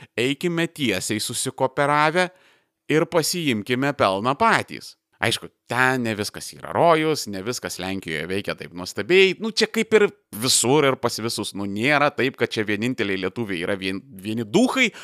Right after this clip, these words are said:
o aplink visi čia protingi, žinai, vaikšto. Bet toje pačioje Lenkijoje bent jau ten kažkas bandoma daryti ir kažkaip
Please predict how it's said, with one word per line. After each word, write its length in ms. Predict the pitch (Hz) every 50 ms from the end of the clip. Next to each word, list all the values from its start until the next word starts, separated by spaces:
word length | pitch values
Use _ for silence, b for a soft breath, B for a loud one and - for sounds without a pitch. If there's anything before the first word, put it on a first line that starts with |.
| B B B B -
o 80 | 110
aplink 320 | 107 - 139 160 165 143 120
visi 220 | 120 - - 127 -
čia 140 | - 113 -
protingi, 480 | - 113 104 - 139 131 117 104 98 95 -
žinai, 160 | 92 87 87
vaikšto. 400 | 90 87 85 85 - - - 92
Bet 160 | 90 127 123 -
toje 160 | 143 139 143
pačioje 360 | 139 139 127 - 139 127 120
Lenkijoje 340 | 120 131 143 135 123 107 98
bent 380 | 87 95 113 135 143 135 - 123
jau 80 | 113 117
ten 280 | - - 98 120 117 -
kažkas 400 | - 110 107 - - 117 117 113
bandoma 540 | 104 92 107 113 110 104 104 104 101 101 98
daryti 400 | 85 101 98 107 107 107 - 92
ir 80 | 82 -
kažkaip 380 | - - - - - 110 -